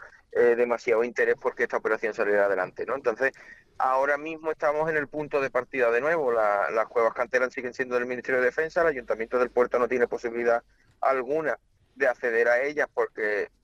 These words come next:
por el gobierno de España no tienen intención de que esto revierta ahora mismo en la ciudad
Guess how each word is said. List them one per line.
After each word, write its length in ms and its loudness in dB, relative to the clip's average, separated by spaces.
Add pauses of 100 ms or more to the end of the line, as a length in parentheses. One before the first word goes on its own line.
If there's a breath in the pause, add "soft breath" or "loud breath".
(160)
por 220 2
el 140 0
gobierno 320 -4
de 60 4
España 300 -4
no 80 0
tienen 280 -4
intención 440 -2
de 120 -2
que 100 -2
esto 160 -2
revierta 400 0
ahora 120 0
mismo 220 -6
en 60 0
la 100 2
ciudad 320 0